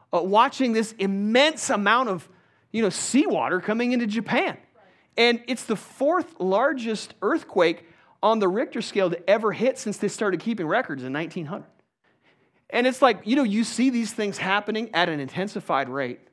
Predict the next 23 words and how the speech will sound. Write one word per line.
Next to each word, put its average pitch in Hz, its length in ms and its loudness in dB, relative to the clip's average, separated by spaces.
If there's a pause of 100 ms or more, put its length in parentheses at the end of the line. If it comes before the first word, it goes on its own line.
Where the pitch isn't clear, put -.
(460)
And 190 160 2
right 214 220 6
now, 220 480 0 (280)
what 214 200 2
they're 202 120 4
warning 233 400 0
about 135 520 -2 (220)
is 185 160 2
this 214 240 -6
little 254 240 -2
old 220 200 2
thing 220 180 -4
called 208 240 0
the 160 140 -4 (400)
Cascade 226 880 -4 (180)
Subduction 190 760 -4
Zone 226 320 -6 (580)
off 190 260 2
the 196 100 0
coast 208 440 0
of 175 80 -4
Washington, 190 600 -2
Oregon, 196 540 -2